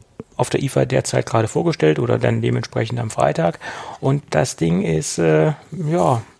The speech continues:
vom, vom Feature-Umfang im Endeffekt das, was wir von, von der Fritzbox kennen, letztendlich auf fünf G Technik. Also wir haben ja einen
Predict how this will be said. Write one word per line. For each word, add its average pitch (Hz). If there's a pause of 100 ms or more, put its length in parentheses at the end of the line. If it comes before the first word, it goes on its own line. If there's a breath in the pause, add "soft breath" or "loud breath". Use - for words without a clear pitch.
(360 loud breath)
vom, 131
vom 123
Feature-Umfang 156
im 135
Endeffekt 160
das, -
was 151
wir 147
von, 135
von 131
der 120
Fritzbox -
kennen, 165 (340 loud breath)
letztendlich 147
auf 139
fünf -
G 139
Technik. -
Also 120
wir 113
haben 123
ja 123
einen 120